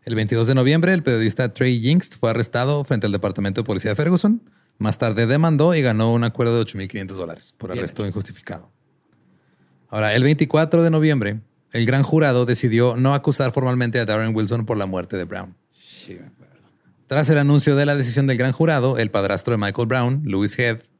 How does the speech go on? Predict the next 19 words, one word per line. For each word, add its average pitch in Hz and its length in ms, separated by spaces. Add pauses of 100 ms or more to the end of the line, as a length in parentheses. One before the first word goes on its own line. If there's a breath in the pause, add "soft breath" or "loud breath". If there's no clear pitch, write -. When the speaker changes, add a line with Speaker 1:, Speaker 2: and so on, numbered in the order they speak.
(100)
Speaker 1:
gritó 101 220
a 104 40
la 107 80
multitud 110 260
de 107 60
manifestantes 104 760
frente 104 260
al 101 60
Departamento 98 500
de 95 60
Policía, 98 540 (220)
Speaker 2:
"¡Quemen 262 340
todos 240 200
los 254 100
Little 254 260
Caesars 233 320
a 208 80
la 208 80
verga!" 175 960